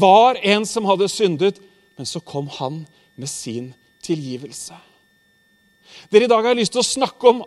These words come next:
akkurat dette her, med hvordan vi tar imot mennesker, og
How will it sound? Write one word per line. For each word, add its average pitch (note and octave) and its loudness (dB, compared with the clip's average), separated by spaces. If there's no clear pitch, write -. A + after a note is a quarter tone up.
akkurat A#3+ 0
dette A3+ 0
her, G#3+ 0
med G3+ 4
hvordan G#3 2
vi G3+ 2
tar G3 2
imot A3 2
mennesker, A3 0
og G#3+ 8